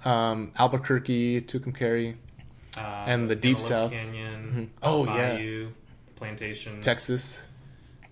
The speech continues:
Speaker 2: Honestly,
Speaker 1: Nashville.
Speaker 2: I have, re-, I, I really am, like, for some reason the, the Plantation is really, like, sitting with me, re-, sitting really well with me for some reason. Uh, I don't know why.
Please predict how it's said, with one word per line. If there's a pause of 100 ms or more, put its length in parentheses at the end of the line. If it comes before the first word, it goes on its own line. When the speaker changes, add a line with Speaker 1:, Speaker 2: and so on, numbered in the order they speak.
(540)
Speaker 2:
Honestly,
Speaker 1:
Nashville. (3250)
Speaker 2:
I
have,
re-, (120)
I,
I
really
am,
like, (100)
for
some
reason
the,
the
Plantation
is
really,
like, (640)
sitting
with
me,
re-,
sitting
really
well
with
me
for
some
reason. (680)
Uh,
I
don't
know
why.